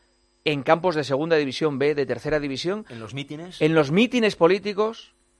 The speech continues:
Speaker 1: en las estaciones, en los aeropuertos, en todos los sitios hay aglomeraciones de personas que más o menos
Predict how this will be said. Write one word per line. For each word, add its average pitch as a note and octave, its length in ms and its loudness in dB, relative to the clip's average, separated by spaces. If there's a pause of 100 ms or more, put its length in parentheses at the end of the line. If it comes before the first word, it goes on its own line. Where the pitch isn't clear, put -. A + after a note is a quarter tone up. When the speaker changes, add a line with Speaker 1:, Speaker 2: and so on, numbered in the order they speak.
(340)
Speaker 1:
en F3 140 4
las F3+ 160 6
estaciones, G#3+ 760 2
en F#3+ 100 2
los F3+ 120 2
aeropuertos, F3 600 2 (240)
en D3+ 220 0
todos A#3 320 8
los G3 160 0
sitios A3 480 -4 (120)
hay A3 340 4 (600)
aglomeraciones F#3+ 920 6
de D#3+ 100 2
personas G#3 480 2 (200)
que E3 160 6
más A3 260 6
o G3+ 80 4
menos G#3+ 380 0